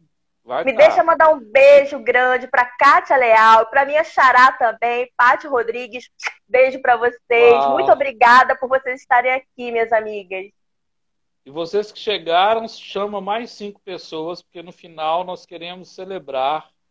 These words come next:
Speaker 1: acima de cinquenta pessoas nessa live, hein?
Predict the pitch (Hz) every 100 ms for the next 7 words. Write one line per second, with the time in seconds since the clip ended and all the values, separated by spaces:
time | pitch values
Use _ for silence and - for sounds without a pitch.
0 | _ _ - 147 - - 214 247 202 -
1 | 214 196 196 190 180 156 175 165 156 156
2 | 165 139 123 113 104 _ 117 147